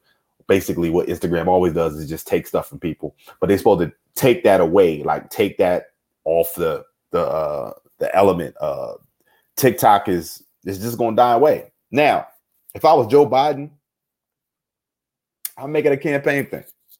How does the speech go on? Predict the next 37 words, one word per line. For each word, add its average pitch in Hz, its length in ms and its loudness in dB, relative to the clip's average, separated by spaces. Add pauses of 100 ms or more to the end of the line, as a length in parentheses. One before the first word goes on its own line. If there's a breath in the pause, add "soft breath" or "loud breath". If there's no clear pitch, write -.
(880)
I'm 104 100 -4
like, 117 140 2
"Yo, 120 340 4
I'm 107 140 -8
bringing 107 280 0
TikTok 98 460 -2
back." 95 280 -4 (1000)
<laughs> - 380 -12
Like, 120 380 -10 (1000 loud breath)
like, 165 200 6
you 160 100 4
know, 151 180 6
there 196 220 6
was 180 100 4
enough 160 400 2
people 143 380 -2
on 131 160 -2
TikTok 110 540 -2
that 101 160 0
are 98 260 0
in 85 60 -10
voting, 104 400 -2 (100)
uh, 95 140 -2
voting 101 400 -2
age 95 500 -4 (500)
that, 110 320 4
uh, 104 160 4
that 107 180 4
will 113 140 2
be 110 160 -4
pretty 170 260 -2
ticked 170 300 -4
off 175 300 0
if 104 180 -8
TikTok 117 480 -2
stays 110 320 -2
gone. 110 440 -2